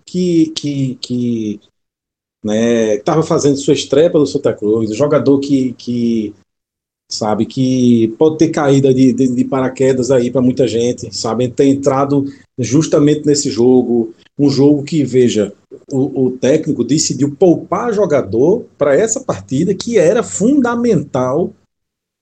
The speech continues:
pra o Santa Cruz, se o Santa Cruz pensava em, ainda em classificação. É bom que se diga isso.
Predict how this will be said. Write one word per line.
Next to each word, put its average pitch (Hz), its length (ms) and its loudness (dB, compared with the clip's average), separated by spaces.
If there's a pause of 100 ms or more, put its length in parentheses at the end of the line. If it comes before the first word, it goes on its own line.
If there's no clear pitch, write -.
(260)
pra 165 120 0
o 170 40 4
Santa 180 320 0
Cruz, 156 300 -4
se - 140 -6
o 262 60 -6
Santa 233 300 -4
Cruz - 460 -8
pensava 202 920 -2
em, 190 140 2
ainda 170 520 0
em 202 60 0
classificação. 185 880 0 (320)
É 143 80 -2
bom 170 160 2
que 214 80 -2
se 240 100 -2
diga 214 220 -2
isso. 160 400 -2